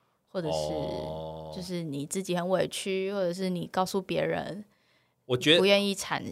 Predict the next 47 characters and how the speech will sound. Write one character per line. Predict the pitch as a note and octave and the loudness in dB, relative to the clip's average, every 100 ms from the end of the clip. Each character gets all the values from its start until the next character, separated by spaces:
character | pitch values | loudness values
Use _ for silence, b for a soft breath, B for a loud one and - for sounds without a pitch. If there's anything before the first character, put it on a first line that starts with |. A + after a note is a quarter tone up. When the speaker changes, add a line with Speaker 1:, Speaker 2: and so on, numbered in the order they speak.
| - | -4
Speaker 1:
不 | G3+ A#3 | 2 12
愿 | C#4 C4+ | 12 12
意 | C4 | 8
冒 | C4 G#3+ | 8 10
着 | F#3 | 8
风 | F#3+ G3+ | 6 0
险 | G#3 F3+ | 2 0
去 | F3 G#3+ | 0 0
有 | F3 D#3+ | 0 0
一 | |
些 | F3+ F#3 E3+ F3 F3+ b b - | 0 0 2 2 0 b b -6
可 | - E3+ | 0 2
能 | E3+ E3 | 2 2
会 | G3 | 4
有 | E3+ | 4
负 | - | 4
面 | F3+ F3+ | -2 -2
情 | E3+ D#3+ | -4 -8
绪 | - | -6
的 | E3 - | -6 -6
沟 | - - | -8 -10
通。 | - - - _ - | -14 -16 -18 _ -8
Speaker 2:
就 | C3+ | 0
怕 | - C3 | 4 4
有 | E2 | 2
冲 | - F#2+ F#2+ | -4 -6 -6
突 | - D#2 | -12 -12
啊。 | B2+ | -8
Speaker 1:
对， | F3+ | -6
对， | - E3 | -6 -10
对。 | - - | -4 -2
Speaker 2:
其 | |
实， | G#3 | 0
那 | G3+ | 2
好， | F3+ A#2+ - A2+ | 2 0 -8 0
那 | F3+ | 2
你 | C#3+ | 8
这 | D3+ | 8
样 | C#3 - - | 8 2 4
又 | F3+ | 6
讲 | - F2 | 6 4
到 | A#2+ | 2
一 | |
个， | G#2+ | 2
我 | F2+ | -2
觉 | - E2+ | -2 -4
得 | E2 D#2+ | -4 -4